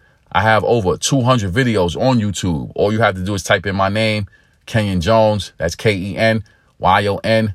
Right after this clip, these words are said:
Jones, and all those videos will pop up. My mission is to empower, encourage, inspire, and educate you to being the best you that you want to be. Thank you all for listening. Thank you for your financial support.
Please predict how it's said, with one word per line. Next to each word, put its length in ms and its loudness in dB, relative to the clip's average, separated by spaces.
Jones, 540 0
and 220 -8
all 180 4
those 240 -2
videos 540 -2
will 160 -2
pop 300 -2
up. 200 -4
My 160 -2
mission 500 -4
is 160 -8
to 120 -6
empower, 560 0
encourage, 580 0
inspire, 680 -2
and 160 -12
educate 500 -2
you 320 0
to 120 -8
being 280 -2
the 60 -2
best 380 0
you 320 0
that 180 -4
you 160 -2
want 240 -2
to 100 -4
be. 300 -4
Thank 240 -2
you 120 2
all 120 8
for 120 -6
listening. 480 2
Thank 160 0
you 80 -6
for 120 -4
your 120 -2
financial 480 -2
support. 540 2